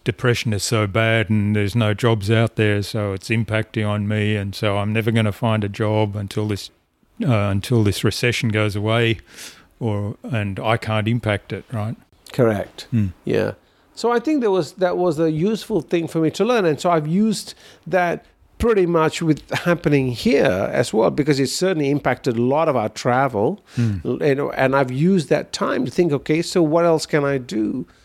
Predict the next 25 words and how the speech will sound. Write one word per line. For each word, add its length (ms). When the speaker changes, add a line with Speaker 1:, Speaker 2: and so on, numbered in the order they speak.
Speaker 2:
here?" 680
I've, 220
it's 280
really, 520
uh, 640
had 280
me 180
reaching 400
out 180
to 60
some 220
local 380
clients 760
whom 160
I 80
haven't 320
been 120
in 140
Speaker 1:
Mm. 40
Speaker 2:
touch 260
with 200
for 240
quite 300
a 40
while. 440